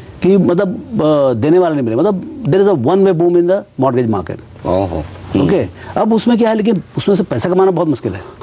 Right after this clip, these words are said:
Speaker 2: हम्म।
Speaker 1: there is a restriction how much you can make।
Speaker 2: हम्म।
Speaker 1: So हुआ, so ये एक opportunity है,
Speaker 2: हम्म।
Speaker 1: Asymmetric opportunity है। एक
Speaker 2: हम्म।
Speaker 1: मतलब है, अ, उसमें बहुत पैसे बन सकते हैं।
Speaker 2: हम्म, हम्म।
Speaker 1: हाँ।
Speaker 2: हम्म।
Speaker 1: लेकिन उसमें management कौन है? सिर्फ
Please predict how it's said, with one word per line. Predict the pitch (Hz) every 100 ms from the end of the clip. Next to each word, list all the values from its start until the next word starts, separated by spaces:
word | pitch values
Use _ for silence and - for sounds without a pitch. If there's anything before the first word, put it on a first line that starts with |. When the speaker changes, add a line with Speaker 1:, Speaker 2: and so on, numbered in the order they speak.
| - 117
Speaker 2:
हम्म। | 107 127
Speaker 1:
there | 151 196
is |
a | 190
restriction | 127 165 143 175
how | 135 151
much | 120
you | 139
can | 123
make। | 107 92 - -
Speaker 2:
हम्म। | 104 98 98
Speaker 1:
So | 185
हुआ, | 170 - 180 190
so | - 220 214 - - 170
ये | 453
एक | 311
opportunity | 156 135 156 123
है, | 85 - - 113
Speaker 2:
हम्म। | 107 95 - -
Speaker 1:
Asymmetric | 143 208 196 220 190
opportunity | 151 151 127 107
है। | 127
एक | 175
Speaker 2:
हम्म। | 170
Speaker 1:
मतलब | 180 190
है, | 214 269 - - - - - - - - -
अ, | 294 143
उसमें | 160 208 165
बहुत | 180
पैसे | 185 175
बन | 156
सकते | 135 110 92
हैं। | 90
Speaker 2:
हम्म, | 113 95 104
हम्म। | 92 -
Speaker 1:
हाँ। | - - - -
Speaker 2:
हम्म। | 104 92 - - - - 147
Speaker 1:
लेकिन | 180 233 240
उसमें | 202 214
management | 135 156 214 247 214
कौन | 185
है? | 135
सिर्फ | 147 165